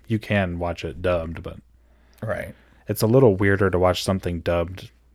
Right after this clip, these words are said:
Speaker 1: real.
Speaker 2: That's
Speaker 1: Like,
Speaker 2: live action?
Speaker 1: yeah, not a
Speaker 2: Because they
Speaker 1: cartoon.
Speaker 2: can't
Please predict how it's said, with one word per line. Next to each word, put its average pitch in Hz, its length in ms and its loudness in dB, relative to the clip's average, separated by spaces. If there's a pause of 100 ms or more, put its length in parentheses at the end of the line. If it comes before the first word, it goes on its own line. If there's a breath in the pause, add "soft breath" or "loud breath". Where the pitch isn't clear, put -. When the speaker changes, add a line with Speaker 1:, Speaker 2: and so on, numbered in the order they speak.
(280)
Speaker 1:
real. 95 540 -4
Speaker 2:
That's 104 220 2
Speaker 1:
Like, 104 100 4
Speaker 2:
live 104 160 4
action? 101 400 0
Speaker 1:
yeah, 95 200 4
not 92 160 2
a - 20 2
Speaker 2:
Because 113 220 6
they 120 100 10
Speaker 1:
cartoon. - 80 -4
Speaker 2:
can't 131 200 4